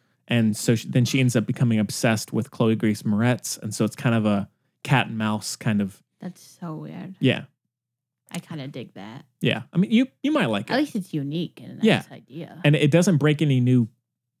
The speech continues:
Speaker 1: boundaries, but it's just a really simple, contained, short, pulpy thriller. And I, I like that about
Speaker 2: Mm.
Speaker 1: it. Um, and yeah, so that's it, I think. That I'll mention.
Speaker 2: Well,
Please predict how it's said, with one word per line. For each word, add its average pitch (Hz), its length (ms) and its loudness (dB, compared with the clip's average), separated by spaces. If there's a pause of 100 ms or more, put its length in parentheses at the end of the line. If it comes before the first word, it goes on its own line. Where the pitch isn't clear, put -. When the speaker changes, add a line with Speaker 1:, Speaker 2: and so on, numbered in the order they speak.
(320)
Speaker 1:
boundaries, 127 600 4
but 113 160 0
it's 107 120 -4
just - 160 -4
a 120 40 4
really 117 420 2 (280)
simple, 156 540 4
contained, 113 840 0 (320)
short, 117 520 0 (140)
pulpy 104 540 -2 (100)
thriller. 60 340 -4
And - 140 0
I, - 260 0
I - 80 -4
like - 220 -2
that - 120 -2
about - 260 -2
Speaker 2:
Mm. - 60 0
Speaker 1:
it. - 80 -10 (500)
Um, 101 440 0 (580)
and 101 540 0 (240)
yeah, 156 220 4 (400)
so - 200 -8 (1160)
that's 147 160 -8
it, 180 160 -4 (100)
I - 40 -10
think. - 280 -8 (920)
That - 80 -2
I'll 190 100 2
mention. - 380 -4 (380)
Speaker 2:
Well, 180 460 -6